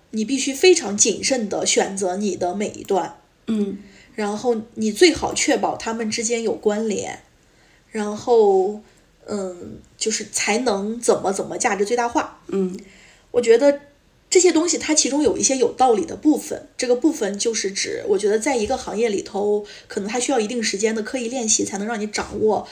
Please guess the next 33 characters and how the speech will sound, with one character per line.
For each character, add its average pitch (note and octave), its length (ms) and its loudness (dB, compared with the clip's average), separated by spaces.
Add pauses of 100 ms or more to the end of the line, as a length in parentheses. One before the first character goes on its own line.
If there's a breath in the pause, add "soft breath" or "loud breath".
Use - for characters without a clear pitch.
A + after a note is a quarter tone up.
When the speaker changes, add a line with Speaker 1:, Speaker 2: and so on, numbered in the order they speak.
(140 loud breath)
Speaker 1:
对 B3+ 120 -2
一 A#3+ 40 2
个 A#3 120 -2
行 F#3 160 -6
业 A3 60 0
的 G3+ 120 0
了 - 260 -4
解。 G3 240 -2 (240)
Speaker 2:
嗯。 F#3+ 240 -2 (180)
Speaker 1:
但 D4+ 200 4
是 D4+ 240 2
我 A3 180 6
觉 F#3 160 2
得 A3+ 80 2
它 D4 160 -2
又 D#4+ 160 4
是 - 160 0
比 G3+ 100 -6
较 G3+ 160 -2
表 - 300 -2
浅 - 220 -2
的 - 100 -10
东 - 160 -8
西， - 280 -8 (420 soft breath)
因 C#4+ 180 -2
为 C#4 140 2
它 C#4 180 -4
不 G#3+ 220 -2
太 D4+ 180 -2
告 A#3 240 4
诉 G#3 220 0
我 F#3 160 -4
们 F3 360 -8